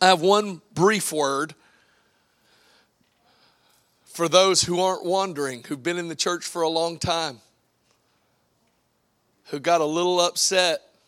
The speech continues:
when Calvary started growing and people started getting saved and somebody came and sat in your seat.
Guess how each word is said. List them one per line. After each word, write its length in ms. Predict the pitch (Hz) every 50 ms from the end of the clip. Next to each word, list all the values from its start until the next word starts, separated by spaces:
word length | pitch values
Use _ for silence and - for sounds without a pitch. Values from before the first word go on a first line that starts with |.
| _ _ _ _ _ _ _ _ _ _ _
when 160 | - 147 147 139
Calvary 460 | - 180 185 175 170 156 165 151 139
started 420 | - - 190 170 165 165 151 139
growing 480 | 127 160 175 180 175 165 151 143 127 123
and 140 | 120 117 -
people 260 | 175 190 - - 160
started 340 | - - 175 160 151 151 135
getting 260 | 151 175 - 151 131
saved 440 | - - 185 175 175 170 156 123 135
and 100 | 131 113
somebody 420 | - 180 170 147 156 160 156 139
came 340 | - - 170 170 170 156 139
and 80 | 123
sat 320 | - - 180 170 165 160 160
in 60 | 160
your 120 | 151 156
seat. 380 | 151 - - 185 180 170 147 -